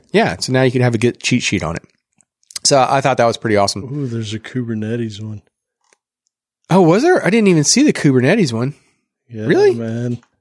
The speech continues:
Speaker 1: How am, how am I still not seeing the Kubernetes
Speaker 2: Docker
Speaker 1: one?
Speaker 2: C L I, Kubernetes.
Speaker 1: What? How come you're seeing more cool stuff than I am?
Speaker 2: I'm on remember the A P I dot com slash collection slash mugs.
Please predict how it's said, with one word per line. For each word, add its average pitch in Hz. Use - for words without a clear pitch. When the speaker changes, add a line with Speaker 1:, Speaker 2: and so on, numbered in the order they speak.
Speaker 1:
How 240
am, 254
how -
am 254
I 254
still 240
not 165
seeing 123
the 110
Kubernetes 110
Speaker 2:
Docker 113
Speaker 1:
one? 107
Speaker 2:
C 127
L 120
I, 120
Kubernetes. 123
Speaker 1:
What? 220
How 247
come 269
you're 226
seeing 196
more 170
cool 175
stuff -
than 123
I 160
am? 101
Speaker 2:
I'm 113
on 117
remember 120
the 123
A 120
P 123
I 120
dot 110
com 120
slash 113
collection 117
slash 107
mugs. 107